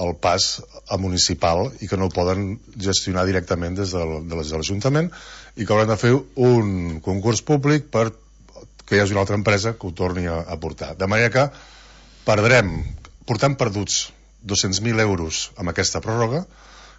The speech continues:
i cada any el benefici que comporta la zona blava, això que ho sàpiga tothom,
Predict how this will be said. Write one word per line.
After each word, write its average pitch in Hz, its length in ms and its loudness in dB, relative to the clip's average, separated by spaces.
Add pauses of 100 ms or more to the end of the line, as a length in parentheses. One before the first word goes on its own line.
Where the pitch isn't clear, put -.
(360)
i 98 80 -4
cada 110 320 6
any 113 160 2
el 101 160 -2
benefici 92 560 0
que 90 120 -4
comporta 85 580 -4
la 80 100 -4
zona 92 240 2
blava, 104 300 4 (180)
això - 160 -4
que 95 80 -6
ho - 80 -2
sàpiga 80 320 -4
tothom, 127 380 0